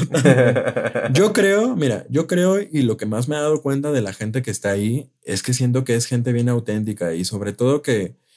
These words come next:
Speaker 1: siento que muchas veces, eh, pues talento hay un buen, o sea, siento que esto ya lo han escuchado muchas veces y que a lo mejor suena un poco hartante,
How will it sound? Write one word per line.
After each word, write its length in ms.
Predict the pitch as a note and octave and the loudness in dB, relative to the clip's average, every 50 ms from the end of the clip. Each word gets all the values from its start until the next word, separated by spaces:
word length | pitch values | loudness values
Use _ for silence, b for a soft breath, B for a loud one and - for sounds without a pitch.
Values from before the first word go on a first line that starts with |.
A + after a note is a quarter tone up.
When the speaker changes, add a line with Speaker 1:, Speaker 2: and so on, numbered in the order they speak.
| _ _ - | _ _ -8
Speaker 1:
siento 300 | - - A#2+ A2+ B2+ C3+ | -4 -2 0 2 2 2
que 80 | C3 A#2+ | 2 0
muchas 320 | G#2 G2+ G2+ A2+ A#2+ A#2 | 0 0 0 0 0 0
veces, 840 | A2+ A2+ A2 A2+ - B2+ A#2+ A#2+ A2+ A2 G#2+ G2+ F#2 E2+ - - - - | 0 0 0 0 0 0 2 2 2 0 0 -2 -2 -4 -6 -10 -12 -10
eh, 540 | - F2 F2+ F2 E2+ E2 E2+ E2+ E2 - - _ _ _ _ _ | -6 -6 -4 -4 -4 -6 -10 -14 -14 -16 -20 _ _ _ _ _
pues 160 | - A2+ B2 | -6 -4 -2
talento 400 | - A#2 G2+ A#2+ C3 C#3+ C#3+ E3 | -2 -2 0 0 0 0 0 2
hay 100 | D#3+ D3 | 2 2
un 140 | D3 C3+ A2+ | 2 2 2
buen, 260 | G#2 G#2 G#2 G2+ F#2+ | 2 0 0 -2 -4
o 120 | D2 G2+ | -6 -6
sea, 100 | G#2+ A2 | -6 -4
siento 260 | A2 C#3+ C#3+ C#3 E3 | -2 -2 -2 -2 -2
que 220 | - C#3+ B2 A#2 A2+ | 0 0 0 2 2
esto 340 | A#2+ B2 - C#3+ C#3 C3+ C3+ B B B B B | 0 0 0 0 0 0 -2 B B B B B
ya 120 | - B2+ B2 | 0 2 2
lo 60 | C3 | 4
han 80 | C#3 C#3 | 4 2
escuchado 440 | C#3 C3 - A2 - B2 A#2+ B2 B2 | 2 0 -2 -2 -2 0 0 2 2
muchas 260 | B2+ B2 A#2+ B2+ A#2 | 2 2 2 0 0
veces 540 | A2 A2 A2+ - D#3 D3+ D3+ D3 C#3+ - _ _ _ _ _ | 0 0 0 0 2 2 2 0 -2 -6 _ _ _ _ _
y 200 | - G#2 G#2 G#2 F#2 | -2 0 0 2 2
que 80 | - | 2
a 40 | G#2 | 0
lo 100 | G#2 G#2 G#2 | 0 0 -2
mejor 240 | G#2 G#2 A2 A2+ | -2 -2 -2 -2
suena 200 | B2+ C3+ C3+ C3 | 0 0 0 2
un 100 | B2+ B2 | 0 0
poco 220 | B2 B2+ A#2+ A#2+ B2+ | 0 -2 -2 0 -2
hartante, 640 | A#2+ A#2+ - A#2 A#2 A#2+ A#2+ C#3 C#3 D3 F#3 - | -2 0 0 -2 0 0 2 2 0 0 -2 -4